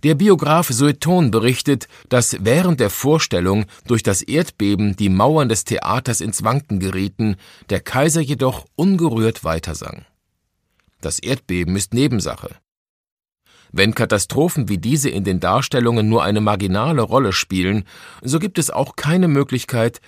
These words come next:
Näheres über sie herauszufinden. Die Katastrophe von Helike.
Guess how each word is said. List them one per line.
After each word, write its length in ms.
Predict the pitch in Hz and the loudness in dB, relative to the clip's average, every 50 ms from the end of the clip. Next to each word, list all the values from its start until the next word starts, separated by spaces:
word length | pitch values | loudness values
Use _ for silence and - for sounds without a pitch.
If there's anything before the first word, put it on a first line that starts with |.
| _ - | _ -8
Näheres 560 | - 101 120 131 131 117 107 101 95 90 - | -4 0 0 2 2 2 2 0 0 -2 -4
über 240 | - 92 92 101 92 | -4 -4 -4 -4 -4
sie 240 | 71 92 92 85 - | -2 -4 -4 -4 -4
herauszufinden. 1080 | - 127 135 120 117 101 90 - - - 78 - - 80 - - - _ - 55 57 - _ _ _ _ _ _ _ _ _ _ _ _ _ _ _ _ _ _ _ _ _ _ _ _ _ _ _ _ _ _ _ _ _ _ _ _ _ _ _ _ _ _ _ _ _ _ _ _ _ _ _ _ _ _ _ _ _ _ _ _ _ _ _ _ _ _ _ - - - - - | -4 -4 -4 -2 -2 -2 -4 -4 -6 -8 -10 -10 -10 -12 -12 -12 -14 _ -20 -20 -20 -20 _ _ _ _ _ _ _ _ _ _ _ _ _ _ _ _ _ _ _ _ _ _ _ _ _ _ _ _ _ _ _ _ _ _ _ _ _ _ _ _ _ _ _ _ _ _ _ _ _ _ _ _ _ _ _ _ _ _ _ _ _ _ _ _ _ _ _ -20 -20 -20 -4 -2
Die 100 | 143 131 | -2 0
Katastrophe 720 | - 156 139 - 139 123 - - - 127 165 175 - - 165 | 0 0 0 2 2 0 0 0 0 2 2 2 2 0 -2
von 280 | - - 101 90 87 | -2 -2 -2 0 0
Helike. 600 | 80 95 113 120 113 101 82 - - - 87 - | 0 0 0 0 0 -2 -4 -6 -8 -14 -16 -18